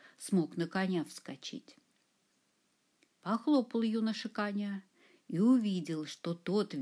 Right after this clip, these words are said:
весь переливался от накопленного жира и был так блестящ и гладок, что в нем все отражалось, как в зеркале. В этот раз конь ничего не имел против, чтобы пойти вместе с младшим братом,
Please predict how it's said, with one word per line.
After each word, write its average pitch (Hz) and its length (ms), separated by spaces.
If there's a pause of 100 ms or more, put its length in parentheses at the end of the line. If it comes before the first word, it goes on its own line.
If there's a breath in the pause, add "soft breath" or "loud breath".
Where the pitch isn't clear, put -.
(140)
весь 208 260
переливался 180 920
от 175 160
накопленного 175 920
жира 160 680 (360 loud breath)
и 156 80
был 151 220
так 165 260
блестящ 175 920
и 175 80
гладок, 160 680
что - 200
в 156 80
нем 175 420
все - 260
отражалось, 165 800
как 151 200
в 151 120
зеркале. 156 640 (1400 loud breath)
В - 20
этот 156 280
раз 147 260
конь 170 380
ничего 175 500
не 165 200
имел 165 220
против, 214 580
чтобы 165 340
пойти 156 440
вместе 156 600 (340 loud breath)
с - 140
младшим 170 460
братом, 165 540